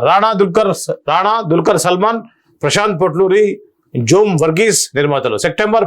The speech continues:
పన్నెండున ఈ చిత్రం ప్రేక్షకుల ముందుకు రానుంది. దుల్కర్ సల్మాన్ పుట్టినరోజు సందర్భంగా సోమవారం ఈ సినిమా టీజర్ ని విడుదల చేశారు. పంతొమ్మిది వందల యాభైలో మద్రాస్ నేపథ్యంలో సాగే కథ ఈ చిత్రంలో రూపొందుతోంది. ఇందులో చంద్రన్ అనే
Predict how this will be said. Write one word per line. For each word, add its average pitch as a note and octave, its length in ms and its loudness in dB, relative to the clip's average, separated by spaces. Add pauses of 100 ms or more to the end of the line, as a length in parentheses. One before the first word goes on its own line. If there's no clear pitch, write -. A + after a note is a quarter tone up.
పన్నెండున G3 560 0 (140)
ఈ - 20 0
చిత్రం D#3 380 -2
ప్రేక్షకుల D3+ 320 -2
ముందుకు C#3+ 220 0
రానుంది. D3+ 460 0 (280)
దుల్కర్ F#3+ 320 4
సల్మాన్ F#3+ 420 -2
పుట్టినరోజు G3 340 4
సందర్భంగా F3 440 2
సోమవారం G3+ 640 0 (260)
ఈ D#3+ 80 4
సినిమా G3 300 2
టీజర్ G3 440 0
ని G3+ 80 2
విడుదల E3+ 180 2
చేశారు. A#2 460 -2 (100)
పంతొమ్మిది A3+ 380 0
వందల F#3+ 100 2
యాభైలో A3 380 2
మద్రాస్ F#3 420 0
నేపథ్యంలో F3+ 460 0
సాగే E3 320 -2
కథ D3+ 300 -2 (200)
ఈ C#3 160 0
చిత్రంలో F3+ 300 0
రూపొందుతోంది. C#3+ 680 -2 (280)
ఇందులో F#3 240 4
చంద్రన్ G3+ 640 -2
అనే E3+ 360 -2